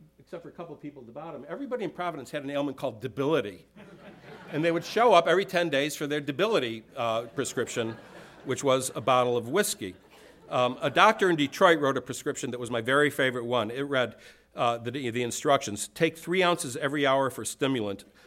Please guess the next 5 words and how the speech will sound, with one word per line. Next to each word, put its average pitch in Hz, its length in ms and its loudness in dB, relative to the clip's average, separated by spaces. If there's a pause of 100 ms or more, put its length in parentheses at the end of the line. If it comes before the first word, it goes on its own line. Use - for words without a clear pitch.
until 123 280 0
stimulated." 104 760 2 (420)
<laughs> - 60 -2 (3750)
Uh, 135 340 4 (1200)
the 175 180 -6